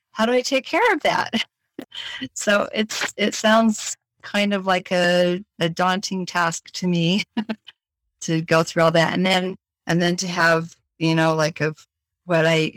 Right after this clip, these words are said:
who I am, you know, what I will or won't do or accept and won't accept in my life, you know, that's just another layer on top of that. So a lot.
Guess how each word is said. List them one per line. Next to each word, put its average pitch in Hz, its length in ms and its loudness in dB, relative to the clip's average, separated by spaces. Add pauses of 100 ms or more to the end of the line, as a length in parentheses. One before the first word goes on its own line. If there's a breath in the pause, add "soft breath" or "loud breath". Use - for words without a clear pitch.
who 185 140 -4
I 175 80 2
am, 170 240 0
you 175 120 -2
know, 160 100 2
what 165 240 0
I 160 200 0 (120)
will 165 200 2
or 160 120 0
won't 160 280 -2
do 160 420 0 (600)
or 151 180 0
accept - 460 -4
and 160 140 -2
won't 156 240 -2
accept 165 480 -4
in 165 120 -4
my 151 140 -2
life, 147 560 -4 (960)
you 165 100 -6
know, - 320 -6 (520)
that's 180 320 -4
just - 300 -6
another 160 340 0
layer 156 260 -2
on 156 120 0
top 156 280 -4
of - 180 -12
that. 208 260 -10 (180)
So - 260 -12 (600)
a 208 60 0
lot. 226 300 4